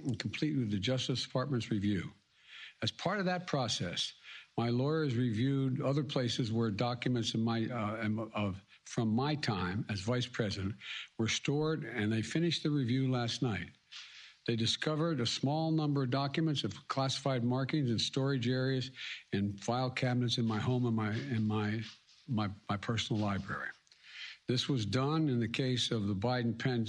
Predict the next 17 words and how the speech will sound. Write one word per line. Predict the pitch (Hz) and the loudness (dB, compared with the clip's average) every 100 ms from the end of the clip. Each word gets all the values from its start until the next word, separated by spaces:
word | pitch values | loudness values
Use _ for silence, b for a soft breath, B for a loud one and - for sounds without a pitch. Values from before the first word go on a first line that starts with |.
| 120 123 | -2 -2
uh, | 117 113 107 - 101 | 2 2 0 -6 -2
th-, | 110 139 - | 0 -2 0
this | 135 131 151 | 0 0 0
was | 113 | 0
done | 104 117 123 | 0 2 2
in | 123 | 2
the | 107 | 0
case | 120 120 113 - | 0 0 0 0
of | 101 | 0
the | 98 | 0
Biden | 117 120 110 | 2 2 0
Penn | 139 139 | 0 0
Center. | 131 101 87 98 120 B B B B B | 0 0 0 -2 -4 B B B B B
The | 92 | -4
Department | 101 127 135 143 117 | 0 0 2 2 2
of | |
Justice | 101 120 104 147 135 | 2 0 0 -2 -2